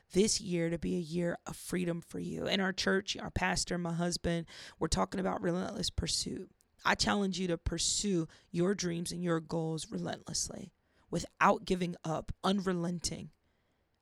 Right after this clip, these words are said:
You exhaust yourself until you are free. And I think if you do that, I think that you and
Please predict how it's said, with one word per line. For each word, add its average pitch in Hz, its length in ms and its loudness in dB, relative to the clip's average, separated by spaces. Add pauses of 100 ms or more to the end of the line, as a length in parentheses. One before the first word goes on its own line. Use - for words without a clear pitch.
(600)
You 208 180 8
exhaust 175 600 2
yourself 160 440 2 (240)
until 156 260 0
you 151 240 -4
are - 120 -10
free. - 360 -14 (1300)
And - 140 -4
I - 20 0
think 220 240 4
if 208 120 2
you 202 120 2
do 180 240 2
that, 165 300 0 (300)
I 175 100 4
think 180 220 0
that 175 160 0
you 196 320 4 (120)
and 190 220 0